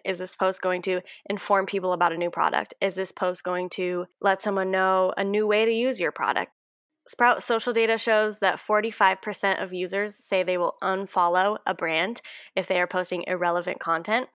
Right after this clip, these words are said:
And this is an area where you can really lose your following.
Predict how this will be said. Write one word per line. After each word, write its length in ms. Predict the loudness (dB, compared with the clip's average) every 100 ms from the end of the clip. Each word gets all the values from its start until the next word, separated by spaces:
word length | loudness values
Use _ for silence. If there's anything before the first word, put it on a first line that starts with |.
| _ -6
And 180 | -4 -2
this 220 | -2 -4 0
is 260 | 2 2
an 80 | 2
area 380 | 4 4 4 4 2
where 160 | 0 0
you 160 | -2
can 200 | -6 -4
really 280 | -2 0 -2
lose 240 | -4 -6
your 80 | -6
following. 480 | -2 -2 -2 -6 -10